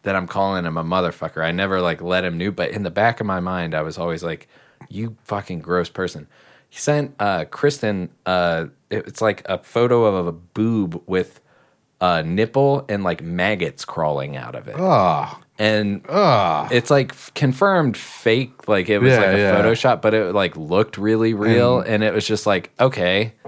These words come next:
Speaker 1: like, what is
Speaker 2: Yeah.
Speaker 1: this supposed to mean?
Speaker 2: It's fucking gross.
Speaker 1: Is this how you communicate with people?"
Speaker 2: Yeah.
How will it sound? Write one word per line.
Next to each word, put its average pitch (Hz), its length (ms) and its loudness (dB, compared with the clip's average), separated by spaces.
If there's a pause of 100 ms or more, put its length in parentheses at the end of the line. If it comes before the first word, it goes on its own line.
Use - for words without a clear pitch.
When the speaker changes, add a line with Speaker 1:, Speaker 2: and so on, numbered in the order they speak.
Speaker 1:
like, 95 160 -2
what 110 240 4
is 143 120 4
Speaker 2:
Yeah. - 60 -12
Speaker 1:
this 113 180 0
supposed - 420 -6
to 71 80 -10
mean? 73 360 -10 (160)
Speaker 2:
It's - 120 -20
fucking 95 440 -4
gross. 92 580 -2
Speaker 1:
Is 80 140 -10
this 110 160 0
how 123 140 0
you 113 220 -2
communicate 117 680 -2
with 113 160 -10
people?" 117 580 -4
Speaker 2:
Yeah. 90 440 4